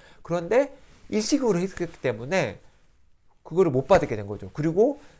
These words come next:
이천칠 년 사월경에 이제 초가 넘어서 살았기 때문에 그때부터는 손해 발생할 수 있었고 그때 소멸시효 진행을 했는데 그때 청구 안 했기 때문에 소멸시효 소멸한 건 맞다라고 해서 끝나버린 겁니다.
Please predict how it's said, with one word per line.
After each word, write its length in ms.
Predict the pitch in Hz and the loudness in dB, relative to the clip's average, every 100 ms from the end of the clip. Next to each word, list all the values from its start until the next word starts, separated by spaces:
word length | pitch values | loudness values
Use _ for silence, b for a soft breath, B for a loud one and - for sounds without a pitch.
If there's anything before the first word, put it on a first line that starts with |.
| B | B
이천칠 920 | - 165 233 208 - - - - 277 | -12 -2 0 0 -2 -12 -6 -2 0
년 240 | 311 247 - - - _ - - | 0 0 -2 -14 -20 _ -20 -16
사월경에 960 | - 240 262 247 196 156 143 156 - | -8 -2 4 4 6 2 2 0 -2
이제 320 | 131 127 123 - | 0 0 0 -4
초가 280 | - - 233 | -6 4 4
넘어서 520 | 113 123 185 160 131 | 4 4 2 4 -2
살았기 420 | 131 180 180 143 | -2 -6 -4 -4
때문에 560 | - 110 107 120 185 220 b b b b b | -6 -8 -6 -4 -4 -6 b b b b b
그때부터는 420 | - 165 247 240 185 | -6 2 2 4 0
손해 240 | 240 220 | 2 2
발생할 300 | 156 147 156 | 2 -2 -4
수 60 | - | -6
있었고 200 | - 127 | -12 -8
그때 280 | - 202 196 | 2 4 6
소멸시효 400 | 214 220 214 - | 4 2 0 -4
진행을 420 | 131 143 131 127 | 0 0 0 -2
했는데 580 | 175 202 160 170 240 262 B B B - | -4 -2 2 4 2 0 B B B -10
그때 300 | - 143 185 | -4 0 0
청구 260 | 190 208 131 | 0 0 2
안 100 | 120 | 2
했기 220 | - - | -2 -2
때문에 380 | 113 101 135 160 | -4 -4 -6 -6
소멸시효 360 | 196 190 160 | -6 -6 -6
소멸한 420 | 135 196 190 165 151 | -10 -8 -6 -6 -6
건 120 | 135 | -6
맞다라고 640 | - - 135 113 104 113 | -6 -2 0 0 -4 -8
해서 120 | - - | -12 -12
끝나버린 460 | 185 214 185 123 | -6 -4 -4 -6
겁니다. 320 | 98 90 120 | -10 -18 -20